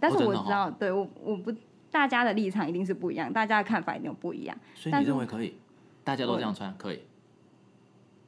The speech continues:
Speaker 1: 只要不影响到你的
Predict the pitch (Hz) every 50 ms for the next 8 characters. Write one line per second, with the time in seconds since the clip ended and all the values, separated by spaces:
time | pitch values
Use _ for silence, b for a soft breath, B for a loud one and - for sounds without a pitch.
0 | _ - - - - - - _ - - - _ _ - - - - _ _ -
1 | - - - 208 220 302 320 - 339 - 202 196 196 214 - 202 - - 180 -
2 | 190 156 135 127 202 214 190 170 185 180 147 143 -